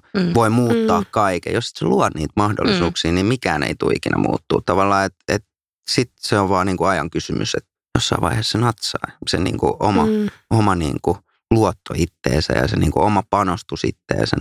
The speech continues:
Speaker 2: niin, niin jossain vaiheessa se tuottaa tulosta.
Speaker 3: Mm. Ja sit jotenkin just tois myös se, että, että jos kukaan on aikuinen tai sulla ei ole sellaista yhtäkään esikuvaa, joka uskoo suhun itteen,
Speaker 2: Mm.
Speaker 3: niin se, että se,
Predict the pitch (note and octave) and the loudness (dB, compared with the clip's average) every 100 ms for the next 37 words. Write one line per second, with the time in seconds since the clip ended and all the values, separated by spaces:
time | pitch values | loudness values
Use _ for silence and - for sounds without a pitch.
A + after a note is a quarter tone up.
0 | - - - _ _ - - - A2+ - | 0 -2 -4 _ _ 0 2 4 2 0
1 | E2+ C#2+ - - - - - - - - | 0 0 -2 -4 -6 -6 -4 -4 -2 -2
2 | - - - _ - A3+ G#3+ G#3 - - | -2 -6 -14 _ 2 2 2 -2 -10 -2
3 | F#3 A3 G#3 G3+ F#3+ G3 - F3+ E3 - | 0 2 2 2 0 -2 -2 -4 -4 -4
4 | G3 G3 F#3 - E3 - C#4+ C#4+ - - | 0 0 0 -2 -2 -2 -2 -2 -6 -20
5 | - - - G#3 G3+ - A3 G3+ F#3 F#3+ | -20 -8 -2 0 0 0 0 2 2 0
6 | F3+ F3 F3 F3 E3+ F3 G3 F3+ F3+ G3+ | -2 -4 -4 -2 -2 -4 -2 -2 -2 -4
7 | F3+ - F3+ F#3 - F3 G#3+ - F3 D#3 | -2 -4 -2 -2 0 -2 -4 -2 0 0
8 | E3+ A#2+ G#3 - - F3 G3+ G3+ G#3 G3+ | 0 0 0 -2 -2 0 2 2 2 -2
9 | _ - - - A#2 A2+ G2 - G3+ F3+ | _ -2 0 0 0 2 0 2 0 0
10 | - - G#3 F#3 - G3+ G3+ | -6 -4 -2 -2 -4 -2 -2